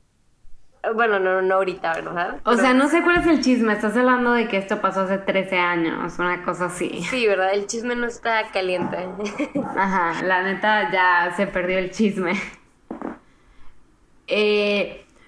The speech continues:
Speaker 2: pues bueno, empecemos. Primero, quiero decir que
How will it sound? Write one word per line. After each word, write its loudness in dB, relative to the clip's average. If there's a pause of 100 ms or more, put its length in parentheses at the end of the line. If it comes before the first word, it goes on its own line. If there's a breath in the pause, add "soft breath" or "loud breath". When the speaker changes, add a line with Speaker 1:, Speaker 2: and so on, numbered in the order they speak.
(200 soft breath)
Speaker 2:
pues 4
bueno, 4 (160)
empecemos. 0
Primero, 2 (1120)
quiero 2
decir 0
que -2